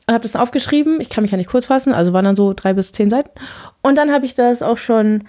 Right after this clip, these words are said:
verbrannt oder im Wald verbuddelt. Ja, so einen Schwachsinn hab ich auch schon gemacht, aber ich war gar kein Schwachsinn, war ganz cool. Ähm, sogar bei meinem einen Ex-Freund, der hat das sogar mitgemacht, das war echt sweet. Und, ähm, ja, also findet da euer Ritual, wenn ihr das überhaupt machen wollt.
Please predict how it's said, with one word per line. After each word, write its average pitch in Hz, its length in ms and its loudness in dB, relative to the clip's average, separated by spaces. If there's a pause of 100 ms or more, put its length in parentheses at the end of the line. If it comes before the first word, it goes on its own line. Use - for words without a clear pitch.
(200)
verbrannt 269 880 2
oder 196 240 2
im 196 160 0
Wald 226 220 2
verbuddelt. 226 720 2
Ja, 175 280 0
so 175 80 -6
einen 170 80 -6
Schwachsinn 175 380 -6
hab 180 80 -2
ich 180 80 -2
auch 202 80 -2
schon 262 160 -2
gemacht, 349 340 -4
aber 208 380 -2 (240)
ich 240 160 -8
war 339 100 0
gar 311 120 0
kein 196 180 -6
Schwachsinn, 180 320 -4
war 240 80 -2
ganz 294 240 -6
cool. 427 100 0 (580)
Ähm, 240 120 2
sogar 285 200 2
bei 285 60 0
meinem 262 120 2
einen 269 140 0
Ex-Freund, 233 320 -2
der 220 60 2
hat 220 40 0
das 220 60 -8
sogar 240 160 0
mitgemacht, 196 400 -2
das - 100 -14
war 196 80 -6
echt 202 140 -8
sweet. 208 340 -4 (460)
Und, 226 400 0
ähm, 226 400 0 (760)
ja, 240 320 -2
also 233 220 0
findet 294 260 -4
da 240 140 2
euer 247 240 2
Ritual, 196 640 0
wenn 202 100 0
ihr 208 60 -2
das 170 160 -8
überhaupt 175 240 -2
machen 160 180 -4
wollt. 165 320 -4